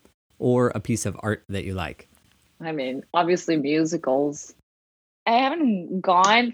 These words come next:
Speaker 2: for a long time and I have to catch up. I've heard amazing things about so many. And I mean, musicals, yeah, absolutely. The music and the live performances and the dancing and the acting.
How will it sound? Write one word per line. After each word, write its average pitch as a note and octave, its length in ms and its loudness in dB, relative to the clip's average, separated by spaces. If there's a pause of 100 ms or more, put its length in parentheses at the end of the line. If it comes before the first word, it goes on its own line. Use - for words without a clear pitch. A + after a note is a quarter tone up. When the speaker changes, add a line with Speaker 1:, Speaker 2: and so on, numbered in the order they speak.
Speaker 2:
for G#3 140 4
a F3+ 120 4
long F3 400 0
time F#3+ 460 -2
and F3 100 -2
I F3 100 -2
have F3+ 280 -4
to G3+ 80 -16
catch - 400 -6
up. A3+ 160 -2 (800)
I've F#3 160 -2
heard G3+ 200 2
amazing G3 460 2
things F3+ 340 0
about E3 420 4 (180)
so - 240 0
many. E3+ 600 0 (100)
And D#3 380 2 (580)
I G3 100 6
mean, G3+ 200 6
musicals, F3 720 4
yeah, E3 380 4
absolutely. E3 640 2
The D#3+ 120 4
music F3 640 4
and D#3 220 4
the D#3 220 8
live F3+ 340 6
performances F3 880 2
and E3 180 0
the F3 60 6
dancing F3 880 -2
and F3+ 160 2
the F#3 240 4
acting. F#3 800 0